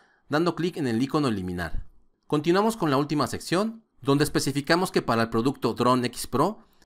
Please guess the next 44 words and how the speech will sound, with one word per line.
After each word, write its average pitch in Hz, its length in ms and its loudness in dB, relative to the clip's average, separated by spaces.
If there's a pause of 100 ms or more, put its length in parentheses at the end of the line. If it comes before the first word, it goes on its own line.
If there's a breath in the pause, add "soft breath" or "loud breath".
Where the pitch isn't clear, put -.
(160)
le 135 140 4
asigne 190 320 2
un 208 80 2
costo 196 260 0
adicional 147 480 0
de 151 80 2
diez 127 260 2
dólares. 95 540 -4 (400)
Una 202 180 4
vez 214 160 4
que 226 80 -2
tenemos 160 380 2
configurada 120 580 0
nuestra 117 260 -4
tarifa 113 360 -4
por 101 140 -4
zona, 165 360 -2 (360 soft breath)
si - 160 0
realizamos 165 520 4
algún 143 260 0
cambio, 165 460 0 (240 soft breath)
no 143 120 2
olvides 175 320 2
dar 151 180 2
clic 185 180 0
en 180 80 2
el 123 100 2
botón 107 280 0
guardar. 101 500 -2 (300)
Si - 180 0
no, 214 320 2 (140 loud breath)
simplemente 214 560 2
regresa 151 340 2
a 165 40 0
la 139 80 -2
sección - 340 -4
de 143 100 0
zonas 131 300 -2
de 113 60 -4
envío. 95 420 -4 (120)
También 151 300 2
tienes 208 240 2
la 180 120 2
posibilidad 107 720 -2